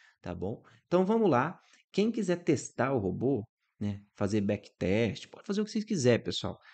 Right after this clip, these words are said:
O backtest, ele não vai ser cem por cento, por quê? Porque tem essa interferência que a gente faz em zerar, mas você pode ficar olhando e falar, ó, aqui eu zeraria. Aqui eu ze-, eu vou até fazer um videozinho aqui só pra você ver, só vou ver se não vai travar. Eu vou fazer um backtest aqui pra você ver como que eu faço um backtest, né?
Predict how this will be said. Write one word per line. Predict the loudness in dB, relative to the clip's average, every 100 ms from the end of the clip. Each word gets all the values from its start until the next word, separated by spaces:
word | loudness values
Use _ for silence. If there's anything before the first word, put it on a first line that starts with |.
| -20 -6
O | 0
backtest, | 0 0 0 0 2
ele | 2 4
não | 4
vai | 2
ser | 2 0
cem | -2 -2 0
por | 0 0
cento, | 0 0 -2 -4
por | -8
quê? | 0 0
Porque | 2 -2
tem | 2 4 4
essa | 2 2
interferência | 2 4 4 4 4 4 2
que | 2
a |
gente | 2 0
faz | 0 2
em | 2
zerar, | 2 2 2
mas | 0 0
você |
pode | 2 2 2
ficar | -2 0 2
olhando | 4 6 6 4
e |
falar, | 2 0
ó, | 0
aqui | 2
eu | 2
zeraria. | 4 2 2 2 2 -4 _ _ _ _ _
Aqui | -8 2
eu | 4
ze-, | 4 2
eu | 2
vou |
até | -2 0
fazer | 4 4
um |
videozinho | 4 2 2 2
aqui | 0
só | -6
pra | -4 -4
você | -2 0 0
ver, | 0 -2
só | -6
vou | -8 -2 0
ver | 0
se | 0
não | 0
vai | 0
travar. | -2 -8 2 2 2 -8 _ _ _ -4
Eu |
vou | -4
fazer | -2 -2
um | 0
backtest | -2 -4 -2 -2 -2
aqui | -6 -4
pra | -4
você | -4 -4 -4
ver | -4
como | -2 -2
que | -2
eu | -2
faço | -4 -2
um | -2
backtest, | -2 -6 -16 -16 -16 -10
né? | -8